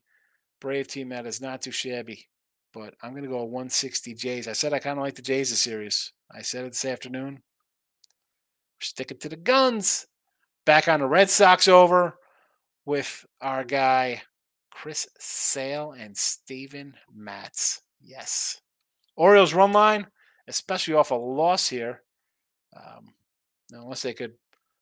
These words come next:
pull it out, I don't know. I mean, I got Orioles run line tonight. We'll see what happens. And give me the Rockies over twelve tomorrow. First start, Suarez. Good enough for me. Rockies hit at home. That's how we got 'em. Hopefully they pull it out tonight.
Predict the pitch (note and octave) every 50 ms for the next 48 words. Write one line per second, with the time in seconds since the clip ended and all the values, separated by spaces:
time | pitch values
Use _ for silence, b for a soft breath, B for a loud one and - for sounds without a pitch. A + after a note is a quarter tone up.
0 | _ _ - D#3 C#3 B2+ B2+ - D3 D3+ D3 _ _ - A2+ A#2 A#2 A2 A#2 A#2
1 | A2 G#2+ - _ _ _ G#2+ A2 A2+ A#2+ A#2 A#2+ A#2+ B2 B2+ C3 B2+ B2 A#2+ A2+
2 | G#2+ - - - _ _ - B2+ A#2+ A#2+ A#2+ A#2 A2 - A#2+ B2 A#2 A2+ A2 -
3 | B2+ A#2 A#2 A2+ A2 G#2+ A2+ A2 - - b b b b C3 C#3 E3+ F#3 E3+ E3
4 | E3+ F3 F3 E3+ F3 D#3 D#3+ E3 D#3+ D3+ D3 - E3 D#3+ D#3 - D3+ C3+ A#2+ G#2+
5 | G2 - _ _ _ - _ _ _ - - D#3 D#3 D#3 - - - E3 D#3+ E3
6 | D#3+ - - E3 E3 E3+ F3+ F#3+ G3+ G3+ F#3+ - - - _ _ _ _ _ _
7 | _ _ _ _ _ _ _ _ _ _ _ _ _ _ _ _ _ _ _ _
8 | _ _ - - - - C3+ C#3+ D3 D3+ D3+ C#3 - C#3 C#3+ D#3 D#3 C3+ G#2+ B2
9 | C3+ D#3+ - - C3+ - - - D#3 D3 C3 - - B2+ D#3 E3+ D#3 B2+ _ _
10 | _ _ _ _ _ _ _ _ _ _ _ _ _ _ _ _ _ _ _ _
11 | _ C3+ - E3+ F3 E3+ D#3 F3 E3+ G3 G#3+ E3 B2 - - D3+ D3+ - E3 D#3+
12 | D#3+ D#3 - E3 E3 D#3+ E3 E3 F3+ - - C3 A2 G2+ -